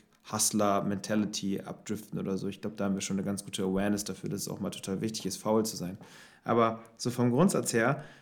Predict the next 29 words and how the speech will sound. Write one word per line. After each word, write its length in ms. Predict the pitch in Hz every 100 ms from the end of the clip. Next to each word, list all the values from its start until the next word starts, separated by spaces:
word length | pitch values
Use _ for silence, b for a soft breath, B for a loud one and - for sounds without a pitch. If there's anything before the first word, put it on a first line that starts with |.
| B
in 120 | - 113
jeder 240 | 135 156
Disziplin 540 | 151 - 123 - 160
in 60 | 120
meinem 200 | 107 107
Leben, 460 | 104 104 120 147 B B B -
ähm, 420 | 113 113 113 110 - - _ _ _ - -
kann 180 | - 165
ich's 160 | 165
mir 80 | 147
nicht 160 | 135 135
wirklich 240 | - -
erlauben, 340 | 110 113 127
langfristig 500 | 113 113 117 - -
faul 260 | - 143 156
zu 120 | 160
sein, 460 | 104 101 110 123 113
weil 260 | 110 107
Menschen 320 | 104 123 151 131
von 160 | 110
mir 100 | 101
abhängig 320 | 135 147 110
sind. 200 | - 87 - _ _ -
So. 280 | 95 87 - B B B -
Und 160 | 110
ich 80 | 92
mag 260 | 113 127 -
das, 360 | 107 131 - - b b b
weil, 340 | - 107 107